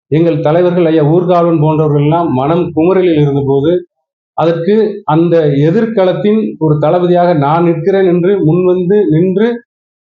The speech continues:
திருச்சியிலே ஒரு மாநாடு, கரூரிலே ஒரு மாநாடு, திண்டுக்கல்லிலே ஒரு மாநாடு என்று அண்ணன் திரு பொன்முருகேசன் வழக்கறிஞர் அவர்கள் பட்டியல் வெளியேற்ற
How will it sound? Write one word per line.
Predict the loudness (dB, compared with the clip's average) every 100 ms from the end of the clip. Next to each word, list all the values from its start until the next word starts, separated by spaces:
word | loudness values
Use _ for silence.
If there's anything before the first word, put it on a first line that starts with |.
| _
திருச்சியிலே | -2 0 0 2
ஒரு | 2
மாநாடு, | 0 0 0 0 0 -2 -8 -4
கரூரிலே | 0 0 0 2 0
ஒரு | 0
மாநாடு, | 0 0 0 0 0 -2
திண்டுக்கல்லிலே | -2 -2 0 0 0 2
ஒரு | 0
மாநாடு | 0 0 0 0 0
என்று | 0 0 -2 -4 -10 _ _ _ _ _ _ -2
அண்ணன் | 0 0
திரு | 0 0
பொன்முருகேசன் | 0 0 2 0 0 0 -2 -4 -10 -20 _ _ _ _ _
வழக்கறிஞர் | -2 -2 0 0 2 2
அவர்கள் | 0 0 -2 -8 _ _ _ _ _
பட்டியல் | -4 -4 -2 0 2
வெளியேற்ற | 2 0 0 0